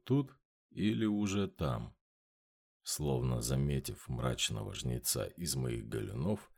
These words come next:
Славя помахала ладонью у меня перед лицом. Силуэт смерти заспешил, растаял. В полумраке местной лечебницы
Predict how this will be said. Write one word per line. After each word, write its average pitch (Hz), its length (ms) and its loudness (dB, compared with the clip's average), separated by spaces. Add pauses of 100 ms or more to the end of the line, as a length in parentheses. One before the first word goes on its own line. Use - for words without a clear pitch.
(240)
Славя 113 500 2
помахала 87 600 2
ладонью 62 880 -2
у - 120 -6
меня 170 360 0
перед 160 300 -2
лицом. 127 640 -2 (460)
Силуэт - 680 4
смерти 120 580 2
заспешил, 107 1040 2 (140)
растаял. - 920 0 (560)
В - 160 -20
полумраке 64 720 2
местной 107 480 -2
лечебницы 104 920 0